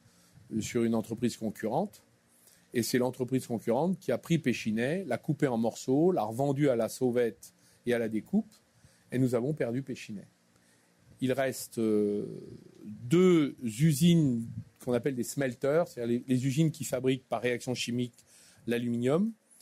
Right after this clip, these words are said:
une à Dunkerque et une à Saint-Jean-de-Maurienne. Je me souviens qu'au gouvernement, on en a sauvé une sur le fil, euh, à Saint-Jean-de-Maurienne, mais il y a eu beaucoup de pertes et d'abandons,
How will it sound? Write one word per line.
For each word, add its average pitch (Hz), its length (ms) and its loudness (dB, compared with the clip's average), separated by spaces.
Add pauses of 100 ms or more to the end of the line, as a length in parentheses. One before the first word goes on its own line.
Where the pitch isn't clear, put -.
(260)
une 135 160 4
à 127 80 0
Dunkerque 127 560 -2
et 117 40 -2
une 127 220 -2
à 110 60 -6
Saint-Jean-de-Maurienne. 123 840 -2
Je 131 100 -6
me 113 60 -8
souviens 135 300 -4
qu'au 120 140 -4
gouvernement, 117 640 -2 (720)
on 117 140 -4
en 120 100 0
a 120 100 2
sauvé 120 340 2
une 127 180 2
sur 123 220 -4
le 120 100 -2
fil, 120 560 -6 (300)
euh, 110 640 -4 (320)
à 123 120 0
Saint-Jean-de-Maurienne, 123 840 0 (460)
mais 120 100 2
il 120 40 8
y - 20 8
a 123 40 8
eu 127 60 6
beaucoup 175 640 4 (720)
de 117 140 -2
pertes - 500 -2 (160)
et 120 80 -4
d'abandons, 120 800 0